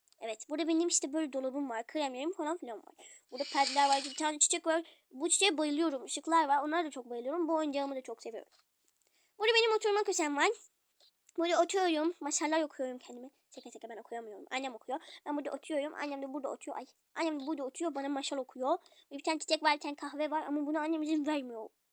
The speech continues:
İçmiyorum. Ben içeceğim. Evet içtim birazcık. Çok güzelmiş.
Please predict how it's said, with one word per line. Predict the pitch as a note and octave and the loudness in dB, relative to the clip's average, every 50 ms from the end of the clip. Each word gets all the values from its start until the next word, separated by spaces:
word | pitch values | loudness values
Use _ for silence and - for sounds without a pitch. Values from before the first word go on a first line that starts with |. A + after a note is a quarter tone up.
| _ _ _ _ | _ _ _ _
İçmiyorum. | B3+ - C4 A#3 A3+ A3+ A3+ | -20 -20 -20 -20 -20 -12 -8
Ben | B3 C4+ C4 | -8 -8 -8
içeceğim. | C4+ C4+ - - - - F4+ _ _ _ _ _ _ _ _ _ _ _ _ - - - - - - - _ _ _ _ _ _ _ _ _ _ _ _ | -8 -12 -14 -14 -14 -14 -16 _ _ _ _ _ _ _ _ _ _ _ _ -16 -14 -12 -12 -14 -14 -18 _ _ _ _ _ _ _ _ _ _ _ _
Evet | - A3 A#3 _ _ | -20 -20 -20 _ _
içtim | - - - - A#3+ A#3 | -16 -14 -14 -14 -16 -18
birazcık. | A3 - A3+ - - - - | -18 -18 -18 -20 -20 -20 -20
Çok | - - - | -20 -20 -20
güzelmiş. | C4 B3 G#3+ - - - - - | -18 -20 -20 -20 -20 -20 -20 -20